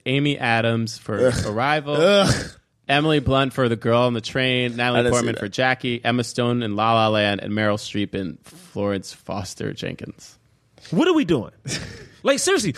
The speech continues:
Speaker 3: what are you telling me right now?
Speaker 2: No
Speaker 3: Like, you're
Speaker 2: idea.
Speaker 3: telling me literally the most celebrated black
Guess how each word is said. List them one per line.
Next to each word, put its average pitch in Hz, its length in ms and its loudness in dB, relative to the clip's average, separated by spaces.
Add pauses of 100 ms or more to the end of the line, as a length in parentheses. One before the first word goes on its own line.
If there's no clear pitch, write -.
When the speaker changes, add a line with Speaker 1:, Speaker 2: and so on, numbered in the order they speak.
Speaker 3:
what 247 160 2
are 330 60 4
you 330 100 4
telling 339 300 2
me 233 120 0
right 175 180 4
now? 135 180 -2 (220)
Speaker 2:
No 123 180 -2 (100)
Speaker 3:
Like, 226 140 2
you're 311 80 4
Speaker 2:
idea. - 100 0
Speaker 3:
telling 302 140 2
me 277 200 0 (100)
literally 294 400 2
the 196 160 2
most 233 340 2
celebrated 214 680 2
black 180 520 0